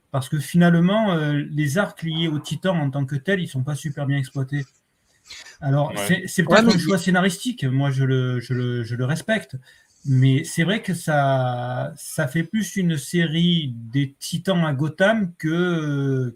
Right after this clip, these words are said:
Speaker 1: que des Titans en tant que tels. Euh, bon, là, l'action se passe, alors, sans spoiler, hein, on, là, l'action se passe essentiellement, euh,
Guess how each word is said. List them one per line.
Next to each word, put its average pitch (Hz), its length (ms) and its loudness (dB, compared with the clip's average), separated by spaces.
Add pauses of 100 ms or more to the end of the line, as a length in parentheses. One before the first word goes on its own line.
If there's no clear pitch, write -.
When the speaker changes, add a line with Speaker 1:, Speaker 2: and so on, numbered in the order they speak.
Speaker 1:
que 147 260 -2
des 135 260 -2
Titans 170 360 -2
en 151 120 0
tant 139 160 0
que 143 80 -4
tels. 151 340 2 (960)
Euh, 127 1300 -2
bon, 131 180 -2
là, 135 160 2
l'action 143 320 0
se 143 160 -4
passe, 135 320 -2
alors, 123 160 -6 (420)
sans 131 200 -8
spoiler, 160 380 0
hein, 151 200 0
on, 135 360 -4
là, 139 180 -4
l'action 139 340 -2
se 156 140 -6
passe 147 340 -4
essentiellement, 147 1000 0
euh, 123 180 -4